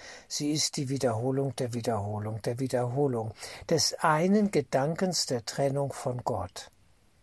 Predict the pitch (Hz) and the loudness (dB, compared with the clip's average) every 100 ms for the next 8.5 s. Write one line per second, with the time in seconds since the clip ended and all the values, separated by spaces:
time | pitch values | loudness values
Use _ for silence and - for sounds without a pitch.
0 | _ _ _ _ - - 196 214 208 - | _ _ _ _ -20 -2 2 4 2 2
1 | 156 - - 107 101 104 101 104 - _ | 2 0 -2 -2 -2 -4 -8 -12 -18 _
2 | _ - - - - 165 165 131 135 208 | _ -20 -20 -20 -6 -2 0 2 4 2
3 | 208 - 143 147 165 - 165 147 170 143 | 2 -2 4 4 4 2 0 0 0 0
4 | 110 135 104 98 110 _ - - - - | 0 0 -2 -4 -10 _ -20 -20 -10 -4
5 | 160 170 180 180 - 165 - 202 202 160 | -2 6 6 6 2 0 4 6 8 6
6 | 170 - - 151 165 - 147 147 147 160 | 6 4 6 6 6 0 0 2 2 -2
7 | 147 - 147 135 135 143 156 156 175 175 | -2 0 0 4 6 6 4 0 -2 -2
8 | - 139 98 101 110 | 0 -2 -2 -6 -12